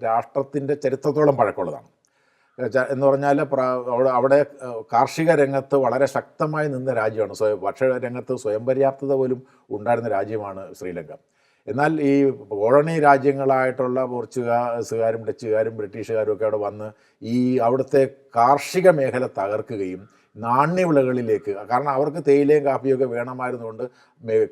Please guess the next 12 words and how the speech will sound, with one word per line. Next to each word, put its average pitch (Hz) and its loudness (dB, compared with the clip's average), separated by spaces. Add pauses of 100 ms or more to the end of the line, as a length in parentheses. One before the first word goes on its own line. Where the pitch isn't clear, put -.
കൃഷി 107 -6
മുഴുക്കെ 123 -2
അങ്ങോട്ട് 110 -2
നാണ്യവിളകളിലേക്ക് 113 -6
മാറ്റുകയും 98 -10
ചെയ്തതോട് 104 -4
കൂടിയിട്ടാണ് 95 -10 (360)
അവിടുത്തെ 113 -4
കാർഷിക 117 -4
രംഗം 104 -6
തകർന്നത്. 87 -10 (380)
ആ, 131 -6